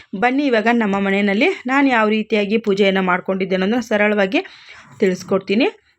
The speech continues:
ನೋಡಿ, ನಮ್ಮ ಮನೆಯಲ್ಲಿ ಚಿಕ್ಕದಾಗಿ ಬಾಲಕ-, ಬಾಲಕೃಷ್ಣನ ವಿಗ್ರಹ ಇತ್ತು, ಅದ್ರ ಜೊತೆಯಲ್ಲಿ ಗಣೇಶನ ವಿಗ್ರಹವನ್ನು ಸಹ ನಾನು ಇಟ್ಕೊಂಡು ಎರಡಕ್ಕೂ ಸಹ ಪಂಚಾಮೃತ ಅಭಿಷೇಕವನ್ನ ಮಾಡ್ಕೊಂಡಿದ್ದೀನಿ. ಪಂಚಾಮೃತ ಅಭಿಷೇಕವನ್ನ ಮಾಡಿದ ನಂತರದಲ್ಲಿ ಒಂದು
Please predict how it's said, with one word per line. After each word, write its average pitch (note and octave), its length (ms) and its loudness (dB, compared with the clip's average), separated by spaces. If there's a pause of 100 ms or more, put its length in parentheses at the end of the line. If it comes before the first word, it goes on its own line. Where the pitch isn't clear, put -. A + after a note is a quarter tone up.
(100)
ನೋಡಿ, C4 280 0
ನಮ್ಮ A3 360 2
ಮನೆಯಲ್ಲಿ A3+ 580 0
ಚಿಕ್ಕದಾಗಿ A#3+ 480 0
ಬಾಲಕ-, F#3+ 500 -2 (300)
ಬಾಲಕೃಷ್ಣನ G#3+ 540 0
ವಿಗ್ರಹ F#3+ 360 0
ಇತ್ತು, F#3+ 320 0
ಅದ್ರ A#3 220 -2
ಜೊತೆಯಲ್ಲಿ G3+ 520 -2
ಗಣೇಶನ G3+ 520 0
ವಿಗ್ರಹವನ್ನು F#3+ 600 -2
ಸಹ G3 280 -2
ನಾನು F#3 220 0
ಇಟ್ಕೊಂಡು G3+ 520 -4 (680)
ಎರಡಕ್ಕೂ A3+ 460 2
ಸಹ G#3 240 0 (240)
ಪಂಚಾಮೃತ A3 560 0
ಅಭಿಷೇಕವನ್ನ G3 640 0
ಮಾಡ್ಕೊಂಡಿದ್ದೀನಿ. F#3 680 -2
ಪಂಚಾಮೃತ A3 640 0
ಅಭಿಷೇಕವನ್ನ F#3+ 640 -2
ಮಾಡಿದ F3+ 380 0
ನಂತರದಲ್ಲಿ G3+ 640 0 (640)
ಒಂದು A3+ 460 -4